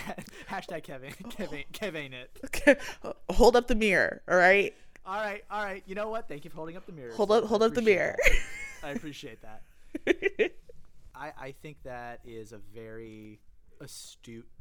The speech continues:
Speaker 1: point. And so to see people that have maybe never had that, or, like, you almost, I don't know, maybe there's a way in which we could feel empathy for these people, right? That have, their sexuality is so tied to who they are
Speaker 2: Right.
Speaker 1: that it's indistinguishable from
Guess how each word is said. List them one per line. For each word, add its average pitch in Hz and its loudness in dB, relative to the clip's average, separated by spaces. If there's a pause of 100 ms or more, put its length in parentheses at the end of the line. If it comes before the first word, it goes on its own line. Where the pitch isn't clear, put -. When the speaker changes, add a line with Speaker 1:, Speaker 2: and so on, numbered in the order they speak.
(120)
Speaker 1:
point. 107 -18 (160)
And 117 -16
so 123 -14
to - -20
see 160 -16
people 139 -18
that 113 -14
have 110 -12
maybe 110 -16
never 104 -18 (1120)
had 170 -14
that, 269 -18
or, 165 -12
like, 143 -14
you 165 -12
almost, 233 -16
I - -14
don't 311 -12
know, 294 -12
maybe 208 -12
there's 233 -14
a 180 -10
way 151 -8
in 143 -14
which 143 -14
we - -8
could 127 -14
feel 127 -14
empathy 135 -16
for - -20
these 95 -20
people, 95 -20
right? 101 -20
That 110 -20
have, 117 -18 (280)
their 120 -8
sexuality 110 -10
is 95 -16
so 117 -12
tied 107 -12
to 101 -16
who 104 -18
they 101 -14
are 101 -14 (100)
Speaker 2:
Right. 226 2
Speaker 1:
that 165 -2
it's - -12
indistinguishable 123 -10
from 98 -16